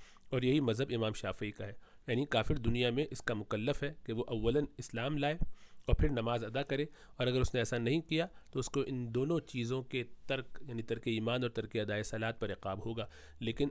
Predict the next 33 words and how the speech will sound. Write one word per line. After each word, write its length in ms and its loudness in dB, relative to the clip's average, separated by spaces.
عند 160 -2
الحنفیہ 580 0
جو 300 0
اصح 500 0
ہے 180 -2
یا 280 0
راجح 340 -2
یا 360 -4
مفتہ 240 8
بھی 240 4
بات 260 0
ہے، 80 -4
اور 120 -4
یہی 180 2
مشائخ 460 -4
ماوراء 420 -2
النہر 320 -2
کا 120 -6
مسلک 360 -6
ہے 60 -2
کہ 160 -4
کفار 360 -2
عبادات 480 0
کے 140 -2
ادا 220 0
فی 140 -2
الدنیا 340 -2
کے 120 -4
لحاظ 280 -2
سے 120 -6
مکلف 460 -8
نہیں 240 -4
ہیں، 100 -8